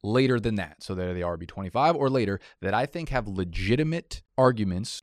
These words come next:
to finish the year as an R B one, as a top twelve. Might stretch it out a little bit to, like, top fifteen for some of these guys,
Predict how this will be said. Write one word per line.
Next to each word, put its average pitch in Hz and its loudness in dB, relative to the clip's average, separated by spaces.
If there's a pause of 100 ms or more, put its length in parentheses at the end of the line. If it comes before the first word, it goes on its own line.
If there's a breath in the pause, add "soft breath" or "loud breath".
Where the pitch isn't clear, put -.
to 107 -4
finish 117 0
the 127 -2
year 98 2 (200 soft breath)
as 95 -2
an 98 0
R 104 2
B 101 0
one, 85 -6
as 95 -6
a 95 -2
top 117 0 (100)
twelve. - -2
Might 135 -8
stretch - -12
it 139 -8
out 131 -8
a 123 -12
little 135 -10
bit 131 -10
to, - -12
like, 117 -10
top - -8
fifteen - -6
for 147 -8
some 147 -6
of 143 -6
these 135 -4
guys, 131 2